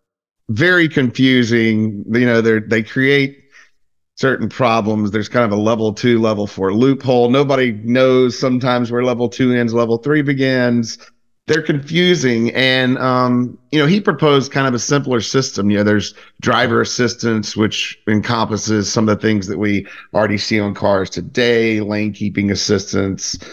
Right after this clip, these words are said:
um, automat-, you know, cruise control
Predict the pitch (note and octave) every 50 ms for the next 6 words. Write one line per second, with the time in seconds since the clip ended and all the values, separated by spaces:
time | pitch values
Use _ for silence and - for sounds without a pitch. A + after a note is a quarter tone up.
0 | - - _ _ _ _ _ _ - F#2 F#2+ F#2+ F2 F2 F2 D2+ C2+ C#2 C#2+ -
1 | - - - _ _ _ _ _ _ _ _ _ _ _ _ _ _ _ - G#2+
2 | G#2+ A2+ G#2+ A2 A2+ D2+ G2+ - A#2+ A2+ G2 F#2 - - - - - C#3+ C3 B2
3 | - - - A#2 A2 - - - B2+ A2+ A2+ G#2+ G#2 G2+ G2 G2 G2 -